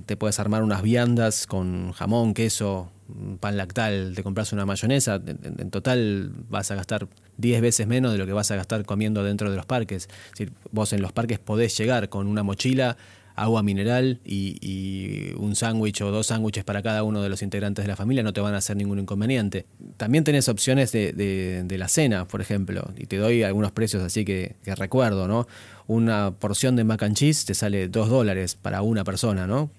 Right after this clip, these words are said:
Con dos dólares ya cena tranquilamente. Pizzas baratas te puedo ofrecer, mira,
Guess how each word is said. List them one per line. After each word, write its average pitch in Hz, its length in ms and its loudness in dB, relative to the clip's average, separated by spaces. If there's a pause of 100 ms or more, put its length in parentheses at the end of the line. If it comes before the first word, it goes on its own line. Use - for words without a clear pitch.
(260)
Con 98 160 -6
dos 107 140 0
dólares 120 240 2
ya 101 100 -2
cena 101 380 2
tranquilamente. 98 720 0 (400)
Pizzas 139 280 2
baratas 143 520 4 (400)
te - 80 -4
puedo 120 280 2
ofrecer, 113 460 2
mira, 110 360 0